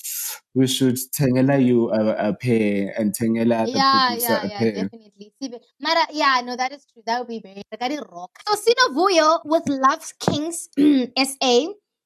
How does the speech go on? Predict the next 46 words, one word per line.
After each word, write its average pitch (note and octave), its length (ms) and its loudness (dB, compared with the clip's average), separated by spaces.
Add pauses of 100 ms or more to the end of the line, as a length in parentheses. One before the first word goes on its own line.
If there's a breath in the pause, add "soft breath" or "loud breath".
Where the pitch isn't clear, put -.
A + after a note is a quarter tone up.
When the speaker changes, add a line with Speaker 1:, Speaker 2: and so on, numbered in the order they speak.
(180)
Speaker 2:
um, B3 240 2
has C4 300 -2
satin, C#4 540 -2 (160)
satin C4+ 640 -2
dukes A#3 360 -6 (100)
and, A3 720 -2
um, G#3 440 0
pillowcases. B3+ 760 -2 (560 soft breath)
They're F#4 320 4
really C#4+ 300 0
nice. A#3 440 -2
And D#4+ 120 -2
I F#4+ 180 4
watch D4+ 200 -2
her D#4+ 100 -4
stories C#4 460 -2
and C4 140 -6
I C4 60 -2
am C4 220 -4
so D4 280 -4
inspired. B3+ 640 0
I E4 80 4
can't G4 200 2
wait C4+ 180 -2
to C#4+ 80 -6
get B3 180 -2
to B3+ 80 -14
this A#3+ 200 -4
level. A3+ 280 -2
Like, D#4+ 240 2 (260 soft breath)
people, A4 260 0 (100)
she A4 160 -2
sells D#4 520 2
out, G#3 260 -2 (180)
Bongani. F#3+ 400 -8 (100)
She - 240 -4
sells G4+ 600 0
out. E4+ 200 2
Like, D#4+ 180 0
she - 120 -8
will E4+ 160 -4
just G4+ 180 -8
put F#4+ 100 2
up, E4 100 6
Speaker 1:
Mm. D4+ 180 2
Speaker 2:
"Okay, D#4+ 260 0